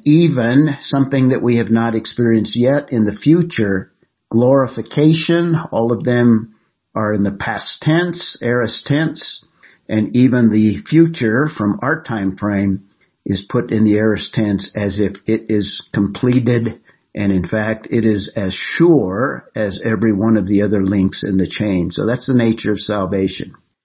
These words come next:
Gave you an introduction to this doctrine a couple of times ago. We looked at the doctrine of election.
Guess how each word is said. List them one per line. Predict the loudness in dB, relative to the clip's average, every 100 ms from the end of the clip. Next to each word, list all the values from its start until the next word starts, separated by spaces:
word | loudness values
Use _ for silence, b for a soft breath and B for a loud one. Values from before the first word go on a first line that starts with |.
| _ _ _
Gave | 2 4
you | 2
an |
introduction | 2 2 0 -4 -4 -2 2 2
to | 2
this | -2 -2
doctrine | -2 -2 -4 -2 -4
a | -4
couple | -6 -6
of |
times | -2 0 0 0
ago. | 0 2 2 2 0 -6 -18 _ _ _
We | -2
looked | 0 0 -2 -8
at | -8 -8 _
the | -10
doctrine | -4 -2 -4 -4 -2 2 4 4
of | 0 -2 0
election. | 0 0 -4 -2 2 2 0